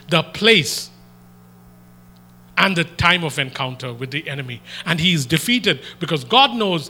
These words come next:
when he needs to be undone. Sometimes God undoes the enemy just after he's planned everything and he's going to leap. Other times God undoes the enemy by destroying the bud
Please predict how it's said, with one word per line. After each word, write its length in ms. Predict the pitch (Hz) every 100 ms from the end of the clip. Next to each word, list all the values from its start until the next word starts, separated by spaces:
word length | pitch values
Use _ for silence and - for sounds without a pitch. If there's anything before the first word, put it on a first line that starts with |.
| - -
when 360 | 135 185 208
he 300 | 156 175 175
needs 360 | 151 160 151 -
to 100 | 160
be 160 | 139 135
undone. 380 | 117 117 107 - - - -
Sometimes 680 | - 262 240 240 233 214 170
God 320 | 208 208 - - -
undoes 400 | 185 220 220 202
the 140 | 190 202
enemy 260 | 190 202
just 420 | 156 208 208 - -
after 340 | 175 202 226 190
he's 260 | 175 165
planned 420 | - 190 196 240
everything 520 | 190 147 147 147 202 208 -
and 100 | 180
he's 140 | 170 147
going 240 | 156 170
to 80 | 147
leap. 240 | 143 123 - - -
Other 200 | 220 254
times 320 | 226 233 190
God 220 | 170 226
undoes 360 | 214 214 214 185
the 100 | 202
enemy 300 | 202 208 220
by 160 | 185 180
destroying 560 | 175 - 208 208 208
the 80 | 165
bud 340 | 120 214 233